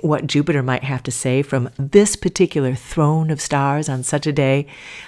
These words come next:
I land with George MacDonald's novel Phantastes, in which he writes, "It is by loving,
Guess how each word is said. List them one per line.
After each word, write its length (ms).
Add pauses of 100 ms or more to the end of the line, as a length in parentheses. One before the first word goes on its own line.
I 160
land 360
with 360
George 320
MacDonald's 580
novel 340
Phantastes, 840 (320)
in 160
which 160
he 140
writes, 400 (480)
"It 160
is 180
by 240
loving, 600